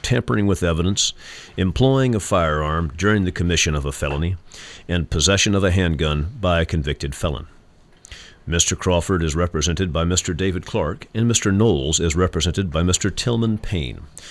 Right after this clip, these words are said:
The state is represented by Assistant District Attorney Trevor Lynch.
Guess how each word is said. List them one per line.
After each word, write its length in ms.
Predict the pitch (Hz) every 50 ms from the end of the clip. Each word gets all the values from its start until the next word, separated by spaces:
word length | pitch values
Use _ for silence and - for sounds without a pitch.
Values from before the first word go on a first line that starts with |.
| - - - - -
The 100 | - 76
state 400 | - - - 113 90 110 113 - - - - - -
is 160 | - 95 92 85
represented 560 | 92 90 85 - 80 76 82 78 76 80 67
by 140 | 80 78 -
Assistant 460 | 80 - - 147 143 - - 78 -
District 360 | - 87 - - 82 76 -
Attorney 480 | 78 - - 82 73 71 71 71 73 - _ _
Trevor 360 | - - - 87 73 69 69 67
Lynch. 500 | 73 71 60 50 - - - - -